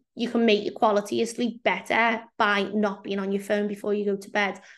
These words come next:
not watching the telly right before you go to bed, really, like, looking at your mindset and, like, things that are in your mind. So have you got a lot of things bouncing around your mind? Are you stressed about something?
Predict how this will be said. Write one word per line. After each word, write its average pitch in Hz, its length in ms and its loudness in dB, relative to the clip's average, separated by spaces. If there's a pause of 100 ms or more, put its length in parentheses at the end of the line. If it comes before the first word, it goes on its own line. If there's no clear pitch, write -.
(120)
not 214 200 0
watching 202 360 0
the 196 80 0
telly 208 320 0
right 208 180 2
before 208 300 0
you 214 100 0
go 202 160 0
to 202 120 -10
bed, 208 260 2 (480)
really, 226 760 8 (180)
like, 214 420 2
looking 226 320 4
at 214 160 0
your 220 80 4
mindset 208 880 2
and, 240 100 -2
like, 220 220 -2
things 208 220 0
that 214 180 -2
are - 20 0
in 202 140 0
your 202 80 0
mind. 202 300 -2
So 247 100 0
have 220 220 0
you 226 80 -4
got 214 160 2
a 220 60 2
lot 202 180 0
of 208 100 -6
things 202 300 -4
bouncing 196 420 -4
around 196 300 0
your 202 80 0
mind? 190 260 -2
Are 208 100 2
you 202 120 0
stressed - 480 -4
about 202 240 0
something? 226 440 0